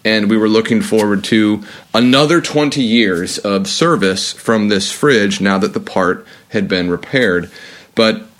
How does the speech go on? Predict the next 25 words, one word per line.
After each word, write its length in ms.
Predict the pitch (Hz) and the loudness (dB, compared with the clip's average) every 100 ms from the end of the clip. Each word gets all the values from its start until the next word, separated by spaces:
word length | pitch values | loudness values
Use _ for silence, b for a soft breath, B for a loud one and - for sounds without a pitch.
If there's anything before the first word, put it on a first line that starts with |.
| - | -8
since 420 | - - 185 196 | -2 0 2 2
that 260 | 139 117 - | 0 0 -2
time, 240 | 135 120 | 0 0
about 320 | 107 110 - | 2 0 -2
five 360 | - 127 123 113 | -2 0 0 2
years 320 | 123 156 113 | 2 2 0
ago, 360 | 101 92 90 101 | 0 0 0 0
when 180 | 104 | 0
it 120 | 98 - | -2 -4
first 480 | - 139 151 - | -2 0 0 -2
occurred, 720 | 117 101 - 175 117 95 101 B B B B | -4 -4 -2 2 4 2 0 B B B B
we've 180 | 107 110 | -2 0
had 180 | 131 117 | 0 0
the 80 | 98 | -2
same 420 | - 127 127 135 | 0 0 2 0
thing 280 | 127 117 110 | 0 0 0
happen 500 | 104 104 101 107 98 | -2 -2 -2 -2 -2
two 360 | - 113 110 | -2 0 0
other 220 | 92 98 98 | 0 0 -2
times, 600 | - 85 73 80 - 92 | -4 -6 -6 -10 -6 -2
where 120 | 90 | -2
the 100 | 87 | -2
fridge 440 | - 110 110 101 | 0 0 0 -2
gets 240 | 101 98 104 | -4 -2 -2
warm, 520 | 110 131 185 196 | 0 2 0 -2